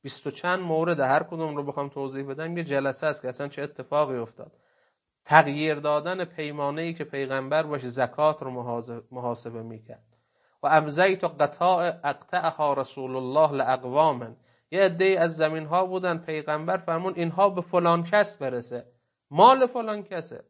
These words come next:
خلفا اومدن گرفتن، تصاحب کردن.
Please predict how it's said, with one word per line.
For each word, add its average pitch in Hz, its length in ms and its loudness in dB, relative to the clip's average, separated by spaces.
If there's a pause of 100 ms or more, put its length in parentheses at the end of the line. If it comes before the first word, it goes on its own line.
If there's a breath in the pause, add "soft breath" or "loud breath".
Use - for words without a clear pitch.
خلفا 156 420 2
اومدن 165 460 -4
گرفتن، 131 540 -6 (800)
تصاحب 123 560 -4
کردن. - 400 -20